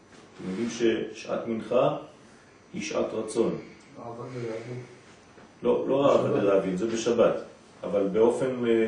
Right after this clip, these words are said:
Speaker 1: פשוט, גם ביום חול, מי שמתעורר, מתחזק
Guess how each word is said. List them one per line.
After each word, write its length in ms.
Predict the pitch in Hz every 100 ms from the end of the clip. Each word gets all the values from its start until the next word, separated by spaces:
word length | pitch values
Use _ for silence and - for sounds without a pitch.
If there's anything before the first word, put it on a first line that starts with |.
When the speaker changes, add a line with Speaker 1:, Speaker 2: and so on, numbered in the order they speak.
| 113
Speaker 1:
פשוט, 520 | 117 - 180 156 156 120
גם 260 | 117 151 147
ביום 1000 | 127 123 120 - - - - 113 123 113
חול, 380 | - 113 135 170 - - - - - - - - - - -
מי 140 | 110
שמתעורר, 840 | 131 - 127 127 - 127 139 147 -
מתחזק 520 | 117 117 - 113 143